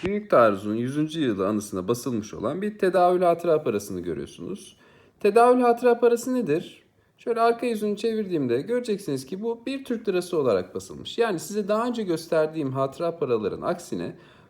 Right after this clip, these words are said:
bu günlük hayatta alışverişlerde kullanabileceğiniz paralardan bir tanesi. O yüzden markette, büfede alışveriş yaptığınız zaman,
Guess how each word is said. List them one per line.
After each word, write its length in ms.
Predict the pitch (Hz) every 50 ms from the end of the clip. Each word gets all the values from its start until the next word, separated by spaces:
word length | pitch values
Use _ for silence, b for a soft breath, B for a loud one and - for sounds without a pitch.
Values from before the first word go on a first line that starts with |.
| B _
bu 220 | 302 277 269 277 277
günlük 320 | 294 285 285 285 269 -
hayatta 560 | 247 208 170 143 135 - - - 131 147 - -
alışverişlerde 800 | - 220 240 240 - - 220 180 160 - - 143 107 - - 214 214
kullanabileceğiniz 800 | - 240 240 240 240 233 226 226 196 170 165 139 131 131 -
paralardan 560 | - 117 98 92 90 92 87 87 85 78 76
bir 60 | - -
tanesi. 400 | - - - - - - - 247
O 120 | 262 277
yüzden 380 | 277 254 247 220 185 180 202 214 B B B B B B B -
markette, 840 | 202 208 214 220 220 - 226 214 214 - - 131 113 107 107 - - - - _ _ _ _ _ _ _ _ _
büfede 600 | 202 214 214 - 190 147 113 101 87 87 - - - - _ _ - -
alışveriş 520 | 165 175 196 190 - 233 220 214 220 -
yaptığınız 520 | 190 185 185 - - 196 196 208 208 196
zaman, 400 | 180 147 123 107 92 87 90 -